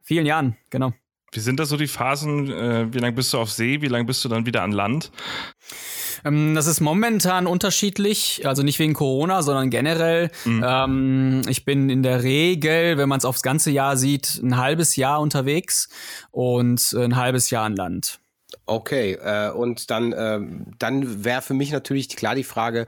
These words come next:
Speaker 3: äh, was genau, ähm, machst du denn auf See? Also man muss ja, also ich weiß es ja natürlich, aber, äh, wär natürlich viel schöner, wenn du's erzählst.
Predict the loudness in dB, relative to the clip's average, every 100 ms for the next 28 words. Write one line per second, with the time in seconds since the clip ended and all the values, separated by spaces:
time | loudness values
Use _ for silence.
0 | -6 -12 -8 -4 -2 0 -2 -2 -2 -2
1 | 0 -2 -2 -4 -2 -2 -2 -2 -2 0
2 | 0 0 -2 -2 -2 -4 -12 -14 -8 -4
3 | -2 -4 _ -20 -20 _ -6 -2 -2 -2
4 | -2 -2 -2 -2 -2 -2 -2 -2 -2 -2
5 | -2 -2 -2 -2 -2 -2 -2 -2 -2 -4
6 | -2 -2 -2 0 -2 -2 -2 0 -2 -2
7 | -2 -2 -4 -12